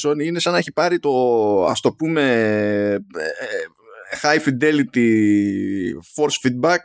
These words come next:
πατριωτικά. Δηλαδή, απ' τη μία έχει το DualSense,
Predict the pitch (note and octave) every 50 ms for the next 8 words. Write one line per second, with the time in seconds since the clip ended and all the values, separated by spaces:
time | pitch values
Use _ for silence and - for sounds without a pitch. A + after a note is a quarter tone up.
0 | _ - - D#3 D3+ D3 C#3 B2+ C#3+ - D#3+ C#3+ A2 G2+ G2+ G#2 A2 A#2 B2+ C3
1 | B2 - C3 B2 C3+ D3 C#3+ C#3 C3+ - A#2 G2+ G#2 A2 A2+ A#2+ A#2+ - E3 F3
2 | - -